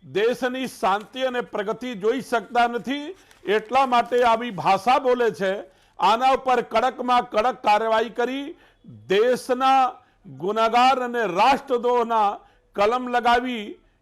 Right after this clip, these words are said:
એવું દંડ આપવું જોઈએ કાયદાના રૂએ કે ક્યારે પણ કોઈ વ્યક્તિ, કોઈ ધર્મનો વ્યક્તિ ક્યારે આવું ન બોલી શકે,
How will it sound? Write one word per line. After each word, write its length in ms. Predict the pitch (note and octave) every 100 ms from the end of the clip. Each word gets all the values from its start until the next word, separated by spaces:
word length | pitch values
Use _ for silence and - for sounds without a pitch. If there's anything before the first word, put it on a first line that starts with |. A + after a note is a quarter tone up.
| _
એવું 400 | G#3+ A#3 C#4 G3
દંડ 280 | D#3 C4+ C#4+
આપવું 320 | C4+ C4 C4
જોઈએ 500 | A#3+ B3 B3 B3 B3 A#3+ - _ _ F3
કાયદાના 680 | G3+ A3 A#3 A#3+ A#3+ A3+
રૂએ 600 | G#3+ G#3 A#3 G#3+ G3 - _ _ -
કે 100 | A3
ક્યારે 420 | - G#3+ A3+ C4+
પણ 240 | C4+ B3
કોઈ 380 | A#3 G#3+ A#3 C#4+
વ્યક્તિ, 460 | C4 C4 C4 C4+ A#3+
કોઈ 300 | - A#3 C4+
ધર્મનો 520 | G#3+ A3+ C4+ C4+ C#4
વ્યક્તિ 640 | C4 B3+ B3+ A#3 D#3 A2 _ _ _
ક્યારે 360 | G3+ A3 B3 C#4+
આવું 300 | B3+ B3 C4
ન 160 | C4+ D4+
બોલી 360 | C4+ B3+ B3+
શકે, 460 | G#3 A3 F#3 F3+